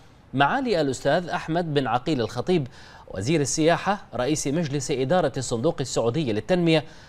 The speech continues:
بالمملكة العربية السعودية الشقيقة، حيث أشار سموه إلى أن الجهود مستمرة نحو فتح مزيد من آفاق التعاون للدفع بالمسارات التنموية نحو مستويات أكثر تميزا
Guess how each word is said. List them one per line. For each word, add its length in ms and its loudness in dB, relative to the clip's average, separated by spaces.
بالمملكة 840 2
العربية 560 2
السعودية 600 -2
الشقيقة، 600 -2
حيث 220 -2
أشار 360 2
سموه 400 0
إلى 260 2
أن 120 2
الجهود 420 2
مستمرة 760 0
نحو 320 0
فتح 300 -6
مزيد 480 0
من 280 -4
آفاق 340 -2
التعاون 580 2
للدفع 440 0
بالمسارات 640 0
التنموية 640 2
نحو 320 -2
مستويات 600 -2
أكثر 520 -2
تميزا 680 0